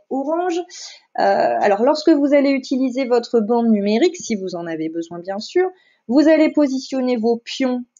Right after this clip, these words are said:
sur les cases, euh, respectives. Donc, le pion orange sur la case du onze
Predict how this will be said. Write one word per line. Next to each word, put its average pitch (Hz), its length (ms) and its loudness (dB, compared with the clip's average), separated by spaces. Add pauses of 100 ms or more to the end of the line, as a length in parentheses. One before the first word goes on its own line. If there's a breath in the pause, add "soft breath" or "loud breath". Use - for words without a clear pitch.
(100)
sur - 280 2
les 247 200 0
cases, 170 400 -2 (260)
euh, 160 140 -6
respectives. 349 640 2
Donc, 208 260 -2
le 214 140 2
pion 220 400 -2
orange 226 400 4
sur 196 140 -2
la 175 120 2
case 170 240 -2
du 175 220 -10
onze 311 260 0